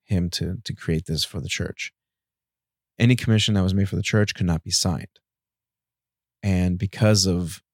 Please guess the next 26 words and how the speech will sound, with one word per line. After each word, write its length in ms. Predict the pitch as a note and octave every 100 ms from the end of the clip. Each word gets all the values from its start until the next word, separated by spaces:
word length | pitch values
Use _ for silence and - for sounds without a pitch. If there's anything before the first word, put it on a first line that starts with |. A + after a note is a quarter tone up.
| _
um, 460 | - F2 D#2+ D#2 E2 - _ _ _ _ _ _ -
he 120 | G#2+
was, 420 | G2+ G2 F#2 - -
I 120 | G2 - -
believe, 200 | G2 E2
twenty-four 500 | - G2+ G2 G2 G#2+
at 100 | A2+
the 60 |
time, 400 | A2 B2 B2+ B2+
which 160 | A#2 -
was 400 | F2+ F#2+ - - _
amazing, 680 | F#2 G2 F#2+ F2+ D2+ F2 F#2+ _ _ _ _ _
and 460 | G2 F#2+ F#2 F2+ - - _ _ _ _
the 200 | G2 G2
level 260 | F#2 G2 G2+
of 80 | F#2
detail, 640 | F2+ F2+ F2+ F2+ F#2 F#2 - _ _ _ _
and 180 | G2 G2
because 420 | G2 G2 G2 F2+
he 80 | F#2
just 220 | F2+ F#2
didn't 240 | G2 F#2 -
like 340 | F2+ F#2 - -
the 80 |
fact 340 | G2 F#2+ G2 F#2+
that 320 | F2 F2 -